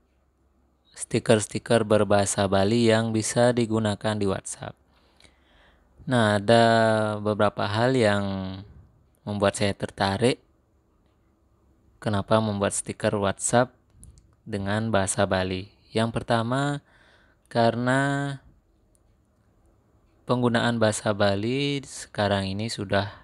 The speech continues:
sangat jarang sekali. Selain itu, kita juga terus diserang dengan bahasa-bahasa asing di dalam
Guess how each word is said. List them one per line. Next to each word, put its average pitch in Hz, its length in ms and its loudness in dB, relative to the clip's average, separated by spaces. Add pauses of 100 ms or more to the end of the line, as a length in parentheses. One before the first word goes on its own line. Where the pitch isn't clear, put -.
sangat 113 480 -4 (160)
jarang 107 400 0
sekali. 107 480 -4 (1200)
Selain 101 560 0
itu, 135 640 -6 (1400)
kita 127 400 -2
juga 123 800 0 (240)
terus - 400 -4
diserang 110 720 0
dengan 120 720 -2 (640)
bahasa-bahasa 101 720 0
asing 135 560 -2
di 104 160 -6
dalam 113 720 -4